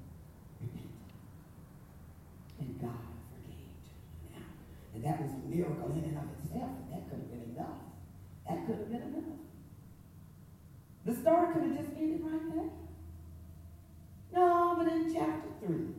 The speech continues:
where we started today, where our, our scripture begins, we see something powerful because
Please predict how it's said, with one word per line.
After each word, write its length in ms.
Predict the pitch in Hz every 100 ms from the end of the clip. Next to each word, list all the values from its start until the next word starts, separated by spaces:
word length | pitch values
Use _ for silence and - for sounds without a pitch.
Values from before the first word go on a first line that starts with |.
| -
where 140 | 143
we 180 | 139 - -
started 280 | 165 165 165 -
today, 180 | - - -
where 140 | -
our, 200 | - - - -
our 60 | 226
scripture 320 | - - -
begins, 340 | 185 165 156 -
we 80 | -
see 220 | - -
something 320 | - - - - - -
powerful 720 | - - 233 - 160 151 147 151
because 280 | - -